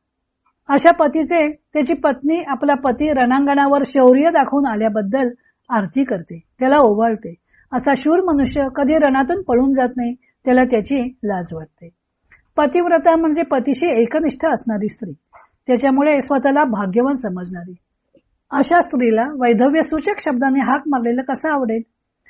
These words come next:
तिला प्राणांतिक यातना होतील. किंवा रूपवानाला आपल्या रूपाचा सार्थ अभिमान असतो, पण दैवयोगाने त्याच्या चेहऱ्यावर जर कोड फुटले तर त्याला आपले ते मुख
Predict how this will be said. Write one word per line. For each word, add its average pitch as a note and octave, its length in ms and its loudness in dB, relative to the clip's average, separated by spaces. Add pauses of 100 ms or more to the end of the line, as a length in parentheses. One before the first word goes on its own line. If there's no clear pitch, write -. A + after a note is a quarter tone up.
(240)
तिला C4+ 160 2
प्राणांतिक C4 600 -2
यातना C4 460 -4
होतील. A3 300 -6 (720)
किंवा E4+ 220 2
रूपवानाला D#4 840 2 (160)
आपल्या D#4+ 280 4
रूपाचा D4 420 0
सार्थ B3+ 400 -2
अभिमान G#3+ 440 -2
असतो, - 260 -14 (500)
पण C4+ 160 2
दैवयोगाने B3 760 2
त्याच्या C4+ 360 -2
चेहऱ्यावर C4 500 2
जर D4+ 240 4
कोड B3+ 340 0
फुटले G#3 340 -8 (440)
तर D4+ 100 2
त्याला D4+ 240 2
आपले C#4 340 2
ते C#4+ 180 -2
मुख C4 280 0